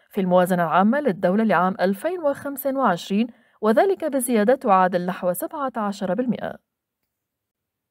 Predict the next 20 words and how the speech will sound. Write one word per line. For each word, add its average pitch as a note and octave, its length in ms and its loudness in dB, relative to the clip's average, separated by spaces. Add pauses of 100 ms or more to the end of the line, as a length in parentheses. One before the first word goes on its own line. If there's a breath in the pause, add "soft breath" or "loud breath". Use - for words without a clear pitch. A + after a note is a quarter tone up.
(140)
انعكس D4 500 2
النزوح G#3+ 520 -2
من G#3 100 0
لبنان F3 380 0
إلى G3 260 2
سوريا، G3 420 0
إضافة D4+ 440 0
لعودة F#3+ 580 2
آلاف F3 200 -2
السوريين F3+ 480 -4
إلى F3+ 340 0
بلادهم، F3+ 540 2
على G3+ 200 4
سوق F4 280 -6
العقارات A#3+ 580 0
في A#3+ 140 -6
مناطق F3+ 480 -2
سيطرة F3 480 -2
النظام D#3+ 360 -2
السوري، A3+ 460 -4